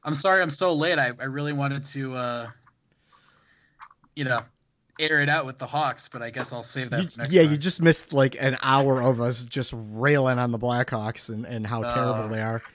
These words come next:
Speaker 2: and how, and how, uh, sarcastically the great Dylan Sakura is gonna come in and save them.
Speaker 1: Oh, I thought it was Vinny first.
Speaker 2: Yeah, well, it is. It's Vinny first, and, uh, he's gonna score a ton of goals, and then Dylan Sakura is gonna come in, and those two are gonna, uh,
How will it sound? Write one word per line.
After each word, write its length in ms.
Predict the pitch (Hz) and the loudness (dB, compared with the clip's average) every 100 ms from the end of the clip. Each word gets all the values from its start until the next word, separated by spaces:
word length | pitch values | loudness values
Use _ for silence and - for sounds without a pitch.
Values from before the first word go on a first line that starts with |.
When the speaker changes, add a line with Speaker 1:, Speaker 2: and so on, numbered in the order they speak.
| - - - | -20 -14 0
Speaker 2:
and 200 | 135 127 | 2 4
how, 140 | 160 - - | 2 0 -12
and 160 | - 123 | -4 2
how, 300 | 135 135 127 | 4 4 4
uh, 260 | 123 117 117 _ _ | 2 0 -4 _ _
sarcastically 1000 | - 147 - - 151 151 - - 127 123 | 0 0 0 -2 0 0 -2 -6 -2 -2
the 140 | 113 | -2
great 320 | 120 131 127 | 0 0 0
Dylan 240 | 147 139 131 | 2 2 0
Sakura 460 | 131 - 135 127 | -4 -2 2 2
is 120 | 120 113 | 0 -2
gonna 160 | 117 | -8
come 220 | 113 131 | -4 -2
in 80 | 123 | 0
and 120 | 117 | -2
save 340 | 107 - 127 113 | -6 -4 -2 -2
them. 220 | 107 117 _ _ _ _ _ _ _ _ - | -6 -8 _ _ _ _ _ _ _ _ 0
Speaker 1:
Oh, 60 | |
I 80 | 165 | 2
thought 140 | 160 180 | 4 2
it 40 | |
was 100 | 156 | 2
Vinny 240 | 131 151 139 | 2 0 0
first. 480 | 139 123 110 - _ _ | 0 -2 -4 -14 _ _
Speaker 2:
Yeah, 220 | 131 123 127 | -6 -4 2
well, 180 | 151 | 4
it 140 | 151 156 | 6 8
is. 240 | 147 107 | 6 6
It's 200 | 139 135 | 0 2
Vinny 200 | 139 139 | 2 2
first, 460 | 120 117 104 - - | 0 -4 -6 -12 -12
and, 280 | 110 110 113 | -8 -6 -4
uh, 120 | 110 | -4
he's 180 | 127 147 | -4 -4
gonna 120 | 139 | -4
score 180 | - 127 | 0 0
a 40 | |
ton 200 | 139 123 | 0 -4
of 40 | 120 | -2
goals, 260 | 117 113 | -2 -2
and 100 | 123 | -2
then 140 | 120 117 | -2 0
Dylan 260 | 139 127 | 0 0
Sakura 320 | 123 - 127 | -4 -4 -2
is 80 | 113 | -2
gonna 140 | 110 104 | -6 -6
come 180 | 110 | -4
in, 140 | 107 107 - - - | -4 -6 -14 -20 -8
and 100 | 120 | 0
those 160 | 131 - | 0 0
two 160 | 131 | -2
are 120 | 117 110 | -2 -2
gonna, 340 | 110 110 107 | -4 -4 -4
uh, 220 | 104 101 | -8 -10